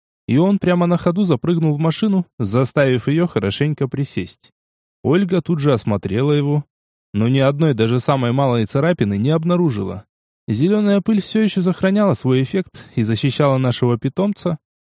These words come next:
а значит, в его отношении она действует на постоянной основе.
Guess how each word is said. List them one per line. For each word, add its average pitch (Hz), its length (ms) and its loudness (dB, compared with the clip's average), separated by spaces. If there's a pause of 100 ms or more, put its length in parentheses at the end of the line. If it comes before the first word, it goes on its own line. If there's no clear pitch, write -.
а 101 140 0
значит, 113 420 0
в 98 40 -2
его 127 300 2
отношении 120 600 0
она 113 300 -2
действует 107 480 -2
на 98 100 -2
постоянной 120 680 -2
основе. 101 460 -6